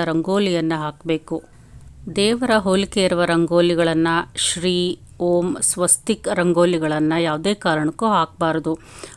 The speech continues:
ಅದು ಹಾಕಿದ್ರೂ ಸಹ ನೀವು ಅದನ್ನ ತುಳ್ಕೊಂಡು ಓಡಾಡ್ಬಾರ್ದು. ಅದು ತುಂಬಾನೇ ಅಶುಭ, ಅದು ಶ್ರೇಷ್ಠವಲ್ಲ.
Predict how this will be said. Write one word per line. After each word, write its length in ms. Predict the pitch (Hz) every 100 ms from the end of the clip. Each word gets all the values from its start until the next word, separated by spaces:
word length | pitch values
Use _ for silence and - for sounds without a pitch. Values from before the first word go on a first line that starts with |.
| -
ಅದು 180 | 180 180
ಹಾಕಿದ್ರೂ 520 | 175 175 202 185 185
ಸಹ 300 | 190 175 170
ನೀವು 200 | 170 165
ಅದನ್ನ 260 | 160 156 160
ತುಳ್ಕೊಂಡು 600 | - 214 240 190 170 185
ಓಡಾಡ್ಬಾರ್ದು. 720 | 160 156 151 147 151 143 165
ಅದು 360 | 156 147 175 175
ತುಂಬಾನೇ 600 | 185 180 214 196 165 202
ಅಶುಭ, 440 | 165 - 170 151
ಅದು 360 | 156 156 165 233
ಶ್ರೇಷ್ಠವಲ್ಲ. 680 | - 165 160 - 151 151